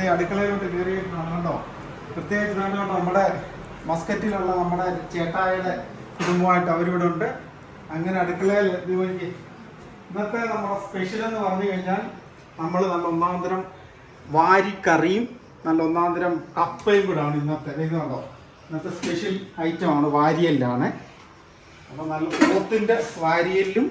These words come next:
കപ്പ വേവിച്ചതും കൂടാണ് ഇന്നത്തെ സ്പെഷ്യൽ. ഇത് കണ്ടോ, നമ്മുടെ, ഏ, മസ്കറ്റിൽ നിന്ന് ഇറക്കിയേക്കുന്ന അടക്കമൊഴിയാണ്. ഇത് സൗദി, സൗദി. ഓക്കെ, ഇന്നത്തെ ഞങ്ങളുടെ സ്പെഷ്യലൊക്കെ ഞങ്ങൾ അങ്ങനെ തകർക്കാൻ പോകും. അതുകൊണ്ടോ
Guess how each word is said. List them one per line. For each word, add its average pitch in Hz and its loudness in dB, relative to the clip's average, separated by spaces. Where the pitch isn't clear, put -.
കപ്പ 160 -4
വേവിച്ചതും 175 6
കൂടാണ് 156 2
ഇന്നത്തെ 156 0
സ്പെഷ്യൽ. 156 -2
ഇത് 151 2
കണ്ടോ, 156 0
നമ്മുടെ, 165 4
ഏ, 147 6
മസ്കറ്റിൽ 202 2
നിന്ന് 190 2
ഇറക്കിയേക്കുന്ന 175 2
അടക്കമൊഴിയാണ്. 175 4
ഇത് 180 4
സൗദി, 185 2
സൗദി. 185 4
ഓക്കെ, 208 2
ഇന്നത്തെ 185 0
ഞങ്ങളുടെ 185 0
സ്പെഷ്യലൊക്കെ 180 -2
ഞങ്ങൾ 175 0
അങ്ങനെ 175 0
തകർക്കാൻ 170 0
പോകും. 160 4
അതുകൊണ്ടോ 156 0